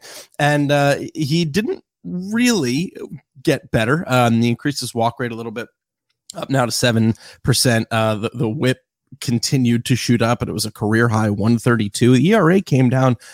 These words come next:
a little bit. I think we all knew the four point seven wasn't necessarily sustainable,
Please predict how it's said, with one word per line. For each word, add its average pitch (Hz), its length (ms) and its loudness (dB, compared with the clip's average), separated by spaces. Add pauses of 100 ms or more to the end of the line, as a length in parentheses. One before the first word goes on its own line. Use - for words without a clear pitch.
a 117 80 -4
little 143 160 2
bit. 113 180 0
I 117 60 0
think 127 180 -6
we 113 60 -4
all 117 160 0
knew 110 140 2
the 110 80 0
four 123 200 2
point - 280 -4
seven 135 260 0
wasn't 123 240 -4
necessarily 120 640 -2
sustainable, 123 720 -4